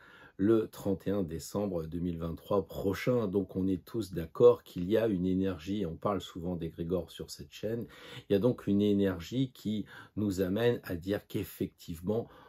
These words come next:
nous rentrons dans une nouvelle année, même si c'est plutôt administratif. Alors gardons cette idée et notons quand même que, euh, si nous débutons un cycle, celui de la Lune,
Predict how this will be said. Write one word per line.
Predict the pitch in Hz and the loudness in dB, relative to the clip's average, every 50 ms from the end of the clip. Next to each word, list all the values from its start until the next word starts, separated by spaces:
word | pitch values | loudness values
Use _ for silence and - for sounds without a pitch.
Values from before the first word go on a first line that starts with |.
| - _ | -10 _
nous | 95 92 | -4 -2
rentrons | 80 73 92 98 95 - - - 107 104 | -2 -2 -4 -6 -6 -6 -6 -4 -2 0
dans | 101 95 92 90 | 0 0 0 -2
une | 85 95 92 90 | -2 0 0 2
nouvelle | 92 95 90 98 98 90 | 2 2 2 2 2 2
année, | 87 85 87 87 95 104 113 117 110 | 0 0 0 0 0 2 2 0 0
même | 92 90 101 107 113 110 98 | 0 0 0 0 0 0 -2
si | - - - - | -4 -6 -8 -8
c'est | 90 - - - 101 | -8 -4 -2 -2 -2
plutôt | 95 - - - - - - - 98 104 - - - | -2 -2 -6 -16 -16 -14 -8 -4 -4 -4 -4 -4 -6
administratif. | - 90 82 82 82 82 85 87 - - - - - - - - - - _ _ _ _ _ - - - - - - - | -6 -4 -4 -4 -4 -6 -6 -8 -10 -14 -16 -16 -16 -18 -20 -20 -20 -20 _ _ _ _ _ -20 -20 -20 -20 -18 -10 -6
Alors | - 92 87 104 | -6 -6 0 2
gardons | 110 120 - 104 107 107 107 | 2 4 4 2 0 -2 -2
cette | 95 - - 98 90 - - | -4 -2 0 -2 -2 0 -2
idée | 98 98 143 185 202 170 - - | -4 0 0 2 2 0 0 2
et | 120 113 110 107 95 - | 2 4 4 2 0 -4
notons | - 87 98 98 101 101 - - 156 156 | -4 -2 -2 0 0 -2 -2 0 0 0
quand | 143 - - 104 | 0 0 0 0
même | 127 165 190 180 139 95 87 - - - - - - _ _ | 2 2 2 2 2 0 -2 -6 -12 -20 -20 -20 -20 _ _
que, | - - 143 | 6 8 10
euh, | 139 135 127 113 107 107 101 98 98 98 | 12 12 10 10 8 4 4 4 4 2
si | 90 - - - - - - 113 | 0 -4 -6 -10 -8 -8 -4 -2
nous | 107 101 92 | 0 0 0
débutons | 82 85 107 101 92 98 98 - - 101 92 - - | 0 0 -2 -2 -2 -4 -4 -2 -2 -2 -2 -2 -4
un | 95 92 | -8 -8
cycle, | - - - - 190 196 - - - 92 - - | -8 -8 -8 -6 -6 -6 -4 -4 -4 -4 -4 -6
celui | - - - 123 107 104 107 101 | -8 -2 0 0 2 2 2 0
de | 92 82 | 0 0
la | 87 95 95 | 0 0 2
Lune, | 110 139 180 190 170 131 101 | 2 4 4 4 4 4 2